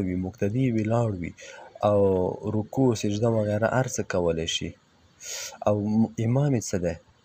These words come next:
هغه چې دی ناست وي، نو دغه سره اقتدا کیږي که نه؟ بالکل کوی شي. امام محمد صاحب په نیز په دا دواړو صورتونو کې د مقتدي حالات د امام د حالات نه قوي دي، فلهذا هغه یې چې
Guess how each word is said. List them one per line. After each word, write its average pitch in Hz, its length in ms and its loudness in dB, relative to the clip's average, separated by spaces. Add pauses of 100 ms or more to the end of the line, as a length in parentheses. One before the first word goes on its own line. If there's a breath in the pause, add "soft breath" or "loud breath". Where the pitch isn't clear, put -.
هغه 107 260 4
چې - 120 -2
دی 107 80 4 (180)
ناست 107 380 0
وي، 80 220 -4 (640 soft breath)
نو 104 100 0 (120)
دغه 127 180 0
سره 104 200 0
اقتدا 117 340 0
کیږي 117 420 -2
که 95 160 -2
نه؟ 95 80 0 (220)
بالکل 92 340 -2 (100)
کوی 110 260 0
شي. 107 220 -6 (460 loud breath)
امام 117 280 2
محمد 117 380 0
صاحب - 200 -2
په 101 120 -2
نیز 90 180 -2
په 101 100 -2
دا 101 60 4 (100)
دواړو 139 320 2
صورتونو 107 460 0
کې 90 180 -2
د - 20 2 (120)
مقتدي 104 400 0 (100)
حالات 117 300 2 (100)
د - 20 0 (160)
امام 123 300 2
د - 20 -2 (100)
حالات 110 300 -2 (120)
نه 104 40 -2 (120)
قوي 120 300 2
دي، 101 100 0 (400 loud breath)
فلهذا 110 680 2 (600 loud breath)
هغه 110 260 2
یې 120 80 4 (100)
چې 110 120 0